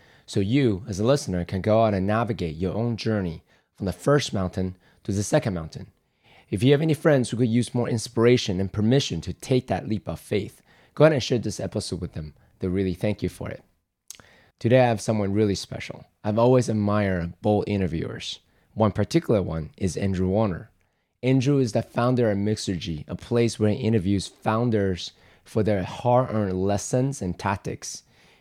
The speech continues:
Andrew has interviewed over two thousand entrepreneurs in the last ten years. He has had the founder of Wikipedia,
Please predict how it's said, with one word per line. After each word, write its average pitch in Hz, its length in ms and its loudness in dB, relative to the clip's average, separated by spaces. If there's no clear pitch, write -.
Andrew 123 320 2
has 117 260 2
interviewed 104 720 0
over 120 200 0
two - 340 -6
thousand 123 500 0
entrepreneurs 107 720 -2
in 95 100 -4
the 90 80 0
last 87 280 -2
ten 82 200 -6
years. 87 460 -4
He 139 120 -2
has 139 200 2
had 113 220 2
the 107 80 -4
founder 117 480 2
of 95 80 2
Wikipedia, 127 880 2